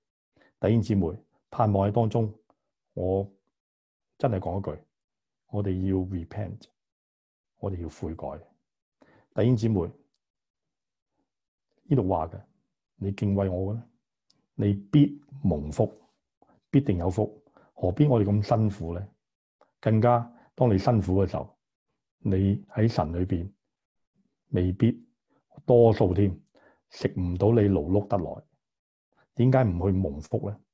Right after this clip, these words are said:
喺當中嘅時候，敬畏耶和華必蒙福。到底呢句說話裏邊代表當敬畏嘅時候，係咪我哋有條鎖匙呢？敬畏就開呢條福嘅鎖匙呢？又或者會唔會呢個福氣根本喺度？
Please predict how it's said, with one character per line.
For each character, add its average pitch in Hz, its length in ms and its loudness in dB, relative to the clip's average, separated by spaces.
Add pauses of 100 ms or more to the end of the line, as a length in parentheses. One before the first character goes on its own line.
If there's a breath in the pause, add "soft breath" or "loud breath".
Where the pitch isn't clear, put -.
(320 soft breath)
喺 117 140 -2
當 127 180 4
中 117 200 2
嘅 95 80 2
時 87 180 -6
候， 80 240 -10 (420 soft breath)
敬 135 300 6
畏 123 140 6
耶 92 120 4
和 90 80 2
華 90 220 2
必 - 160 0
蒙 82 240 -4
福。 - 260 -10 (480 soft breath)
到 208 140 8
底 185 120 6
呢 226 200 6
句 175 160 6
說 - 220 2
話 107 160 6
裏 110 80 4
邊 113 240 0 (200)
代 110 200 2
表 127 180 4
當 175 240 4
敬 123 240 2
畏 107 140 4
嘅 104 100 4
時 101 160 -6
候， 87 240 -8 (400)
係 123 120 0
咪 117 120 0
我 117 100 2
哋 123 60 2
有 110 100 2
條 104 200 -2
鎖 101 240 -2
匙 - 240 -12
呢？ 95 100 -14 (800)
敬 170 200 6
畏 156 120 6
就 135 100 4
開 170 320 4
呢 185 100 2
條 95 160 -4
福 - 220 -4
嘅 113 100 -2
鎖 98 240 -4
匙 78 220 -12
呢？ 98 100 -12 (640 soft breath)
又 135 180 4
或 135 200 6
者 - 140 0 (640 soft breath)
會 160 80 4
唔 170 40 6
會 165 120 6
呢 220 80 4
個 196 100 6
福 202 200 2
氣 139 80 6
根 151 200 2
本 123 120 0
喺 110 160 -2
度？ 98 240 -6